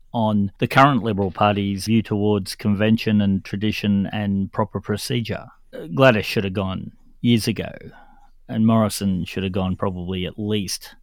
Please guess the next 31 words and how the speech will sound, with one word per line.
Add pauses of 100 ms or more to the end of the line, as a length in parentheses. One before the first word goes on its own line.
(160)
twelve
months
ago. (840)
Now, (560)
with
the
whole
Victorian
thing, (160)
a
lot
of
that
was
still
down
to
the
federal
government, (580)
because (640)
quarantine
is
a
federal
government
responsibility,
and
the
Victorian
government